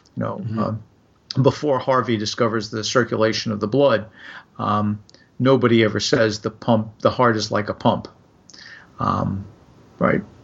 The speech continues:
Speaker 1: We talk about pulses, plural, because you've got them in your wrists and on your neck and in, in your ankles. Once you've got the distinction, the idea of how the heart works, then you can either say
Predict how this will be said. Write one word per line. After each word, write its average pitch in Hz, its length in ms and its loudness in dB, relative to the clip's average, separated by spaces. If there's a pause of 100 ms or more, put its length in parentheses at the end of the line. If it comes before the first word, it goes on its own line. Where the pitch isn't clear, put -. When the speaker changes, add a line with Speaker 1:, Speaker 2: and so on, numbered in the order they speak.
(160)
Speaker 1:
We 120 140 6
talk 117 240 0
about 110 320 0
pulses, 120 460 0
plural, 120 540 0 (280)
because 107 260 0
you've 101 140 -2
got 107 220 4
them 113 140 0
in 107 80 0
your 107 140 2
wrists 104 420 0
and 110 120 0
on 101 160 2
your 101 160 0
neck 104 340 0
and - 160 -6
in, - 360 -10
in - 80 -8
your - 140 -4
ankles. - 500 0 (680)
Once 120 320 2
you've 110 160 -2
got 117 300 0
the 113 140 -4
distinction, 131 1000 -2
the 117 120 2
idea 120 380 4
of 110 60 -2
how 117 140 4
the 104 120 0
heart 110 280 2
works, 151 460 0 (480)
then 131 180 4
you 127 100 4
can 113 140 -2
either 120 220 4
say 110 440 0